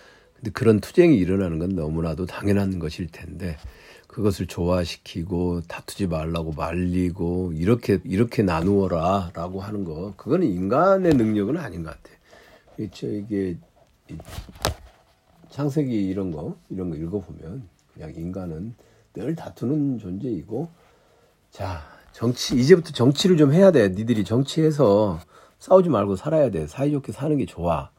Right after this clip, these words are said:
라고 하는 그런 명령은, 어, 신이 내-, 신이 내려주는 게 아닌가. 그게 폴리티컬 오서리티의 궁극적인 근-, 근거는 신 아닌가. 그런 생각을 해봅니다.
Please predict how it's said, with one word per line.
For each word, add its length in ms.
라고 480
하는 640
그런 380
명령은, 680
어, 220
신이 420
내-, 160
신이 360
내려주는 440
게 100
아닌가. 600
그게 520
폴리티컬 440
오서리티의 580
궁극적인 580
근-, 300
근거는 600
신 260
아닌가. 500
그런 280
생각을 360
해봅니다. 480